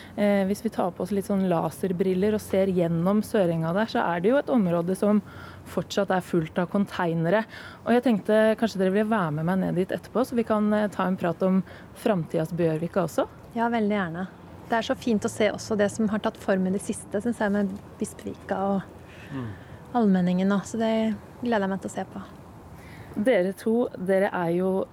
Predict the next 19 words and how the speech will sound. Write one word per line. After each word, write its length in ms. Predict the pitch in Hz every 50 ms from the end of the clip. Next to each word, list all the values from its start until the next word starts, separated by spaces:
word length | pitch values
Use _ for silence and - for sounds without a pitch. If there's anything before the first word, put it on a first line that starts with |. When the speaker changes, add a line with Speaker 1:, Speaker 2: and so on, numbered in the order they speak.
| - -
Speaker 1:
ingen 300 | 214 190 185 185 185 180
hvem 220 | 175 180 170 170 175
som 220 | 170 - - 185 170
helster 540 | 160 180 165 160 - - - - 208 220 226
i 220 | 202 214 - 202 196 196 190 185 180
Bjørvika-sammenheng, 920 | 180 202 190 175 156 160 - 175 170 - 185 170 - 202 165 208 214 254 254 262
vil 160 | 233 226 226
jeg 200 | 226 233 247 240 -
si. 120 | - 233 277 339 359 - - - - - - - -
Halvor, 400 | 247 247 220 196 180 185 202 202
du 140 | 185 180 175
er 320 | - - 165 165 165 165 170 -
forsker 380 | - 233 - - - - 170 175
og 60 | 175 -
førsteamanuensis 880 | 196 180 - - 170 165 165 160 165 165 165 165 - 185 185 175 - -
ved 340 | 185 165 170 175 170 165 95 95
Arkitektur- 640 | - - 185 - 196 - 190 175 - - 170 160 165 165
og 380 | 165 165 165 175 196 - - 196
Designhøgskolen. 840 | 190 196 180 - 180 170 165 156 165 - - 175 165 165 208 285